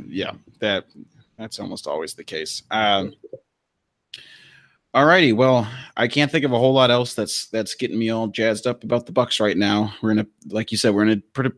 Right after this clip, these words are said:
pretty big dry spell here. Um, you know, I think, uh, I think what we have to look forward to is, is preseason coming up. Training camp's gonna open, and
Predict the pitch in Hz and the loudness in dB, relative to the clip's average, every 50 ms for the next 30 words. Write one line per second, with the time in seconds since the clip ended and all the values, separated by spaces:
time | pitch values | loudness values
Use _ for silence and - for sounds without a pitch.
0 | _ _ - 208 208 180 180 135 104 - 117 113 117 117 - - 127 117 113 104 | _ _ -2 -2 2 2 2 0 2 2 2 2 2 0 0 0 0 0 2 2
1 | 107 113 110 107 107 107 - _ _ _ _ _ _ _ _ _ _ _ - - | 0 0 2 0 0 -2 -6 _ _ _ _ _ _ _ _ _ _ _ -10 -8
2 | 113 104 104 98 92 90 87 90 92 90 87 90 101 104 117 - _ _ _ _ | -6 -4 -4 -4 -4 -4 -4 -6 -6 -6 -6 -6 -8 -8 -10 -16 _ _ _ _
3 | _ _ _ _ _ _ - 110 110 101 98 107 113 - - - 110 - - 117 | _ _ _ _ _ _ -4 -2 -2 0 0 -2 -4 -2 -2 -2 -2 0 0 -2
4 | 113 - - - 117 117 117 117 117 113 110 117 - 127 120 - _ - 123 - | -2 -2 -2 -4 -2 0 2 2 2 2 0 2 0 0 -2 -2 _ 0 2 4
5 | 135 131 127 127 139 139 135 - - 135 135 143 156 151 - 165 165 160 143 - | 4 4 4 4 4 2 2 2 2 4 4 4 4 2 2 2 4 4 2 0
6 | - - - 117 117 - - - 131 139 139 - 165 160 156 160 147 - 165 160 | -2 -4 -4 -4 -6 -6 -4 0 0 2 2 2 0 0 2 0 0 0 0 2
7 | 160 160 170 185 - - - - 117 123 135 127 - 135 135 135 - - - 131 | 2 2 2 0 -2 -4 -2 0 2 2 2 2 2 0 0 -2 -2 0 0 2
8 | 127 107 123 131 131 139 151 165 135 107 101 98 101 | 2 4 2 2 2 2 2 2 4 2 2 0 -2